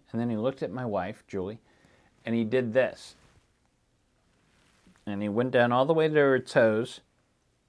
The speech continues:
and all the way up. And he said, "Why don't I get a picture with her instead?" To which Julie said,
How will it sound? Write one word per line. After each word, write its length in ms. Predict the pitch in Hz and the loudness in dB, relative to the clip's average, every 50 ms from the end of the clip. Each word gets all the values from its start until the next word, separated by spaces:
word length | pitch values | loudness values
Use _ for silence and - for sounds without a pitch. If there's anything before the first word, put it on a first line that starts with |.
| _ _ _ | _ _ _
and 100 | 117 113 | -8 -6
all 160 | 113 120 127 | -6 -4 -2
the 80 | 131 127 | -2 -2
way 240 | 120 117 117 113 | 0 0 2 2
up. 220 | 107 101 - - _ _ _ _ _ _ _ _ _ _ _ _ _ _ _ _ _ | 0 0 -2 -6 _ _ _ _ _ _ _ _ _ _ _ _ _ _ _ _ _
And 100 | - 113 | -6 -4
he 60 | 113 | -4
said, 400 | 107 110 - 120 107 101 101 - - - _ _ - _ _ _ _ - - - _ _ _ _ _ _ _ _ _ | -4 -2 -2 -2 -2 -2 -4 -8 -12 -18 _ _ -20 _ _ _ _ -20 -20 -20 _ _ _ _ _ _ _ _ _
"Why 240 | - - 135 151 147 | -14 -12 -10 -10 -10
don't 200 | 151 151 156 156 | -10 -10 -8 -8
I 140 | 147 143 | -8 -10
get 240 | 139 - - 151 139 | -10 -10 -10 -8 -8
a 60 | 135 | -8
picture 640 | 107 - - - 147 139 - - - 135 120 113 113 - _ _ _ _ _ _ _ _ _ | -8 -10 -10 -10 -10 -10 -10 -10 -8 -6 -6 -8 -10 -12 _ _ _ _ _ _ _ _ _
with 220 | - 110 107 - - - - - | -6 -4 -4 -6 -10 -18 -12 -6
her 480 | 160 165 180 175 151 98 - - - - _ _ _ _ _ _ _ _ _ _ - | -2 0 0 0 0 -2 -6 -12 -18 -20 _ _ _ _ _ _ _ _ _ _ -16
instead?" 840 | 98 101 98 - - - - - 139 143 147 139 - - - - _ _ _ _ _ _ - - _ _ _ _ _ | -16 -14 -14 -14 -16 -18 -18 -16 -12 -10 -10 -10 -12 -14 -18 -20 _ _ _ _ _ _ -20 -20 _ _ _ _ _
To 100 | - 160 | -2 2
which 380 | 170 190 185 - - - - _ _ _ | 2 2 2 0 -8 -16 -20 _ _ _
Julie 280 | - 202 240 247 214 | -2 0 2 2 0
said, 340 | - - - 127 107 113 127 | 0 0 0 0 0 0 -4